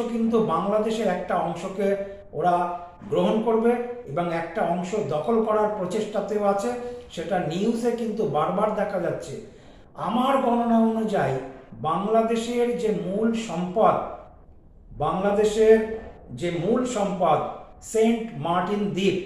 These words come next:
যেই দ্বীপের ওপরে নজর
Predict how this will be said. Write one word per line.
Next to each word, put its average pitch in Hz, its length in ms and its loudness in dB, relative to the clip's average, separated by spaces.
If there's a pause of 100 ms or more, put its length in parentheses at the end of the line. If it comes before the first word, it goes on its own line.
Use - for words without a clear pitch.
(280)
যেই 190 200 -2
দ্বীপের 202 760 0 (240)
ওপরে 202 360 0 (100)
নজর 202 400 4